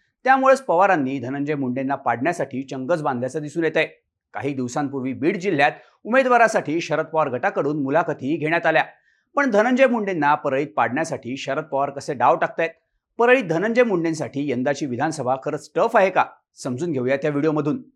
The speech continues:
नमस्कार, मी शार्दूल आणि तुम्ही बघताय बोलभिडू. परळीत मुंडेंना पाडण्यासाठी शरद पवारांचा पहिला डाव सांगितला जातो तो म्हणजे ओबीसी विरुद्ध ओबीसी फाईट करणं.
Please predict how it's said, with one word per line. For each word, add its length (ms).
नमस्कार, 340
मी 120
शार्दूल 380
आणि 200
तुम्ही 160
बघताय 420
बोलभिडू. 420
परळीत 360
मुंडेंना 380
पाडण्यासाठी 720
शरद 260
पवारांचा 480
पहिला 340
डाव 120
सांगितला 440
जातो 420
तो 80
म्हणजे 280
ओबीसी 460
विरुद्ध 240
ओबीसी 520
फाईट 320
करणं. 240